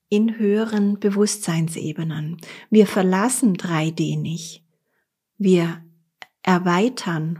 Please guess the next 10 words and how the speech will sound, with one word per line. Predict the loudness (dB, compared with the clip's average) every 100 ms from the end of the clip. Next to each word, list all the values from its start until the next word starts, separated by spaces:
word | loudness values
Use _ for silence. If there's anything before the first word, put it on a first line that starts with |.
| -4
unsere | 2 4 4 -2 -2
Wahrnehmung | 0 0 0 0 0 -2 -2 2
über | 4 4 0
drei | -2 -4 -2 0 0
D | 0 0 2
hinaus, | 0 0 0 -2 -2
über | -4 -4
vier | -6 0 2 2
D | 4 2
hinaus | 2 0 0 -2 -4 -6